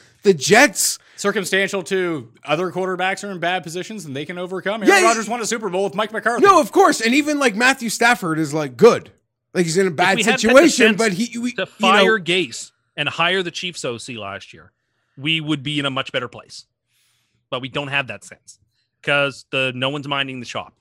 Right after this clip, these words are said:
Speaker 3: It's very frustrating. Uh, I don't know what else to say.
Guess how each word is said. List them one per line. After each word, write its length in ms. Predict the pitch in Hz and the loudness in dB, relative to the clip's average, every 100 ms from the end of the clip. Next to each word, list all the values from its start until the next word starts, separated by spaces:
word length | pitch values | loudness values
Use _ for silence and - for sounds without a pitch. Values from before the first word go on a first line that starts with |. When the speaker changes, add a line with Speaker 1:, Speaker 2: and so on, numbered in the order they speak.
| _ | _
Speaker 3:
It's 80 | _ | _
very 240 | 123 131 127 | -8 -6 -6
frustrating. 520 | 123 110 - 82 80 _ _ _ _ _ _ 120 | -10 -12 -18 -20 _ _ _ _ _ _ _ -10
Uh, 240 | 113 110 _ | -8 -8 _
I 60 | 127 | -10
don't 100 | 139 | -8
know 80 | 139 | -4
what 160 | 147 143 | -2 -2
else 220 | 135 - | -4 -8
to 80 | 127 | -18
say. 320 | - 98 | -16 -18